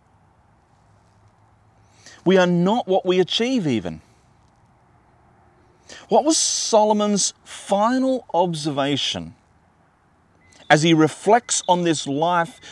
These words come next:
where he surpassed everyone that came before him in riches, in greatness, in prestige?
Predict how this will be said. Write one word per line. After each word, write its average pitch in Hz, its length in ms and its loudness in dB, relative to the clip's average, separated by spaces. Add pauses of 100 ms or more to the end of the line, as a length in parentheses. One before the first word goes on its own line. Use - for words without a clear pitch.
where 180 140 6
he 175 140 0
surpassed - 760 -4
everyone 233 440 0
that - 160 -10
came 202 260 -4
before 175 380 -2
him 117 240 -4 (240)
in 131 260 0
riches, 214 680 -2
in 120 240 -4
greatness, 180 880 -2
in 120 120 -4
prestige? 196 1160 -4